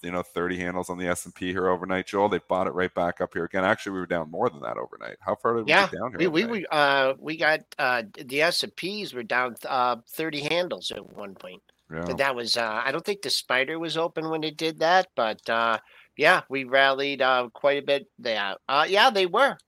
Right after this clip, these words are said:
Speaker 2: They were. The spiders were open, so I can go to the S P Y chart to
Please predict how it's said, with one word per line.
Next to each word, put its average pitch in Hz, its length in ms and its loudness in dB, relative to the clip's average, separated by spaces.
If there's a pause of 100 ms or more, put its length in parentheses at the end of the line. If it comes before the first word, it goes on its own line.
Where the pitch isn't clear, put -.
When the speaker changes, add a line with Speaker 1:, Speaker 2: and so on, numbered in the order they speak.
(240)
Speaker 2:
They 147 180 0
were. 170 220 0
The 127 120 -4
spiders 151 440 0
were 175 180 -2
open, 98 300 -2
so - 140 -4
I 113 60 -2
can 127 160 -12
go 123 160 -4
to 123 100 -6
the 120 140 -2
S 117 180 0
P 131 240 -10
Y 120 300 -2
chart 98 400 -8
to 98 200 -6